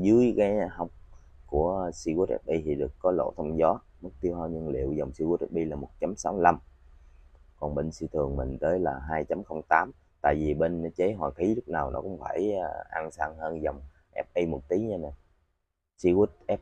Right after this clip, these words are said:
I thì tích hợp ổ khóa mở yên trước luôn. Đây, mình chỉ mở yên trước luôn, còn Sirius thường mình là phải hai,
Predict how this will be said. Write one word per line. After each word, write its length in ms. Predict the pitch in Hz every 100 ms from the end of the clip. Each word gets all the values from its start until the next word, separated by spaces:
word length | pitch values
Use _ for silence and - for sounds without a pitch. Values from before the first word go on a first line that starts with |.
| -
I 220 | 87 87 -
thì 260 | 78 78 69
tích 180 | - 87
hợp 200 | 67 - -
ổ 140 | 73
khóa 220 | 80 85
mở 160 | 104 87
yên 180 | 98 71
trước 220 | 107 98
luôn. 180 | 90 - _ _ _ _ _ _ _ _ _ _ -
Đây, 140 | 82
mình 220 | 80 76 73
chỉ 120 | 76
mở 180 | 82 87
yên 160 | 92
trước 180 | 80 101
luôn, 180 | 98 85
còn 280 | - 73 71
Sirius 300 | - 87 98
thường 280 | - 78 73
mình 200 | 71 67 67 _ _ _
là 140 | 71 67
phải 420 | 69 73 87 101
hai, 460 | 90 85 85 80